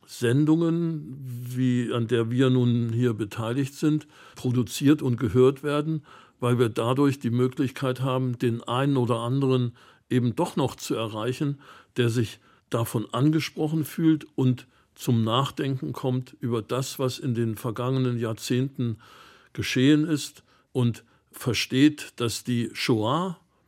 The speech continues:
und der Holocaust eine Mordaktion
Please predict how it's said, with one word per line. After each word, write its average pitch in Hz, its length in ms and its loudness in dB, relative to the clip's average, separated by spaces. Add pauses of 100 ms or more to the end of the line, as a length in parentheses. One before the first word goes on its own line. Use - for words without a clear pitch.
(400)
und 120 180 0
der 110 160 0
Holocaust 131 760 0 (540)
eine 107 640 -2
Mordaktion 131 1200 0